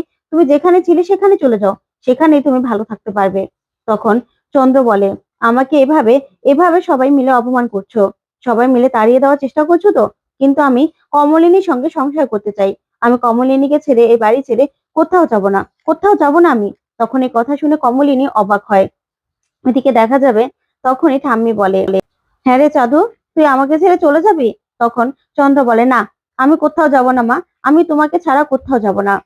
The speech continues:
তারপরেই নতুন বলে, "দেখ চন্দ্র, তোর এইসব নাটক না আমরা দেখবো না আর, তোর নাটক আর সহ্য করতে পারছি না। তুই কত টাকা হলে চলে যাবে এখান থেকে বল, তোর কত টাকা লাগবে? আমি তোকে দিয়ে দেব, আমি,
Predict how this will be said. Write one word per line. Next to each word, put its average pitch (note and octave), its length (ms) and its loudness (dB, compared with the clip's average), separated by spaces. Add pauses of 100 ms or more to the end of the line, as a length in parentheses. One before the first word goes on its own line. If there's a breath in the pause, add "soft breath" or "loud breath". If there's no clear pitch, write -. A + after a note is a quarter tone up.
(300)
তারপরেই B3+ 460 0
নতুন B3 340 0
বলে, G3 240 0 (300)
"দেখ C4+ 260 0
চন্দ্র, D#4 260 0 (280)
তোর C#4 160 0
এইসব C4+ 280 0
নাটক C4 320 -2
না F4+ 140 2 (320)
আমরা D4 320 2
দেখবো C4 340 0
না G#3 120 0
আর, F#3 100 -2 (440)
তোর A#3 100 0
নাটক B3 380 0
আর C#4 120 0
সহ্য A#3 320 -4
করতে A#3+ 200 -2
পারছি G3+ 280 -6
না। G3 120 -2 (460)
তুই C4+ 120 0
কত B3 220 -2
টাকা B3+ 320 -2
হলে C4 220 0
চলে B3 220 2
যাবে C4+ 200 0
এখান C#4+ 260 0
থেকে D4 240 -2
বল, A#3 200 0 (260)
তোর E4 160 -2
কত D#4 240 -2
টাকা E4 240 -2
লাগবে? G3+ 340 -2 (340)
আমি D4+ 300 4
তোকে E4 220 -2
দিয়ে A#3+ 200 0
দেব, G3+ 180 -6 (440)
আমি, A#3+ 240 0